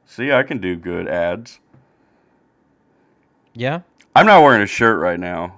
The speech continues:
Speaker 1: so I'm just twisting my, my nipple hairs. I have notoriously hairy nipples.
Speaker 2: Well.
Speaker 1: So, women, none of my loved ones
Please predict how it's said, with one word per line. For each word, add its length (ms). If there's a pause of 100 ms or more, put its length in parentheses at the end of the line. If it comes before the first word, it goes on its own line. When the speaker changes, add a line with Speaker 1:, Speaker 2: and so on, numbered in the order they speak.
(220)
Speaker 1:
so 360 (320)
I'm 140
just 200
twisting 360
my, 180 (160)
my 80
nipple 360
hairs. 220
I 120
have 300
notoriously 680
hairy 260
nipples. 540 (920)
Speaker 2:
Well. 300 (100)
Speaker 1:
So, 200 (260)
women, 380 (360)
none 280
of 80
my 180
loved 360
ones 500